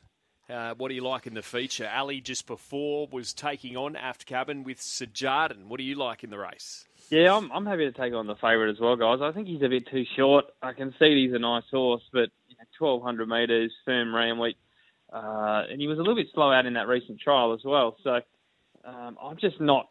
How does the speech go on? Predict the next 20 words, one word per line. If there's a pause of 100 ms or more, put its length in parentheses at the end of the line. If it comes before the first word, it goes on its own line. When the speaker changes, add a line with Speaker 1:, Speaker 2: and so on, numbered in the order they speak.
Speaker 2:
a
hundred
percent
convinced
with
him.
I'd
be
leaning
either (180)
Zoo
Tiger
or
Ozapenko.
I
think
they're
the (100)
two. (120)
Zoo